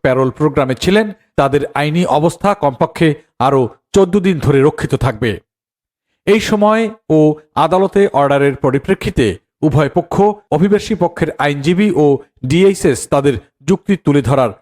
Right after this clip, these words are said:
সুযোগ পাবেন। আইনি জায়ান্টস জাস্টিস অ্যাকশন সেন্টারের পক্ষ থেকে বলা হয়েছে, এই সিদ্ধান্ত পরিবারের বিচ্ছেদ ঠেকাতে বড় এক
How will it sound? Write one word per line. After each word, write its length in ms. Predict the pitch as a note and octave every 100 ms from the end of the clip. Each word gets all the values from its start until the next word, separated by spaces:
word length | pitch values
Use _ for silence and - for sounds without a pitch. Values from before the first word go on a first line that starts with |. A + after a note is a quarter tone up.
| -
সুযোগ 260 | - D#3 C#3
পাবেন। 280 | - A#2+ A2 E2+ _ _ _ _ _ _ -
আইনি 280 | D#3 G3+ A#3 G3
জায়ান্টস 320 | F#3+ F#3+ G3+ E3 C#3
জাস্টিস 400 | D#3+ - A3+ -
অ্যাকশন 340 | - C#3 - C3+
সেন্টারের 480 | - C#3+ D3 C#3 C#3+
পক্ষ 180 | E3+ -
থেকে 220 | F3+ B2 C3
বলা 220 | B2 C3
হয়েছে, 300 | C#3+ D#3 - G3+ G#3 _ -
এই 140 | D3+ D3+
সিদ্ধান্ত 420 | - C#3 E3+ F3 - G#3 G3+ _ -
পরিবারের 420 | D3 C3+ C#3 C3+
বিচ্ছেদ 340 | A#2 - G3 -
ঠেকাতে 380 | G3 G3+ F#3+ A2+ F2 _ _
বড় 180 | C3+ C#3+ D#3 -
এক 80 | C3